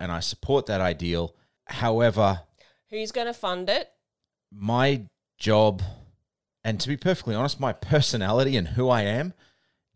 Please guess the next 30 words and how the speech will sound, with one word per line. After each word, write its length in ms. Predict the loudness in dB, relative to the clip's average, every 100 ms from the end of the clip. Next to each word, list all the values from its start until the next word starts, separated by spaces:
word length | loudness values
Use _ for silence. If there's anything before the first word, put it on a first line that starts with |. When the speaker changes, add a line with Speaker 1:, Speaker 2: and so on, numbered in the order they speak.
| -4
Speaker 1:
deals 260 | -2 0 -2
with 160 | -4
reality. 500 | -2 -2 -2 -6 -14 -20 _
Speaker 2:
Yeah, 140 | -8 -8 -8
who's 180 | -10 -6
gonna 200 | -6 -6
fund 300 | -8 -8 -6
it? 100 | -2
Speaker 1:
And 420 | 0 0 -2 -6
the 160 | -6 -4
reality 920 | 0 2 4 4 2 -2 -2 -2 -4
is 340 | -4 -6 -8 -10 -10
that 420 | -2 0 0 -4 _ -14
the 100 | -8
Australian 680 | -4 -4 0 0 0 -2
government, 460 | 0 0 0 -4 -6
somewhere 340 | -4 -2 -2
along 280 | 0 0 -2
the 80 | -2
line, 440 | -2 -2 -4 -8 -10
decided 680 | -6 -2 0 2 2 -2 -6
that 260 | -6 -6 -4
they 180 | -2 -2
would 180 | -4 -6
outsource 800 | -4 -4 -4 -4 -4 -2 -4 -6
the 200 | -6 -6
issue 300 | -6 -6 -8
of 100 | -8
housing 440 | -2 0 0 -2 -6
supply 540 | -6 -4 -4 -4 -8